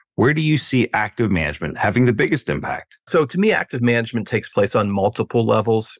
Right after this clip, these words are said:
Speaker 2: in
Speaker 1: Mm-hmm.
Speaker 2: terms of security selection, fund selection, factor tilting, portfolio construction.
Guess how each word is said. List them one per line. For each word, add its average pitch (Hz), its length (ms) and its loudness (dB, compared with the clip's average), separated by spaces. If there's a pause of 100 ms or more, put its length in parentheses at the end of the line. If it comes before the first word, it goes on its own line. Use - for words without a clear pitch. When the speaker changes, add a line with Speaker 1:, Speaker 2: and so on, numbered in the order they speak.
Speaker 2:
in 104 140 2
Speaker 1:
Mm-hmm. 98 120 2
Speaker 2:
terms 101 440 -2 (160)
of 104 200 2
security 127 500 -2
selection, 107 640 -2
fund 127 360 0
selection, 107 680 -2
factor 131 500 -2
tilting, 107 540 -2
portfolio 131 640 2
construction. 113 800 -2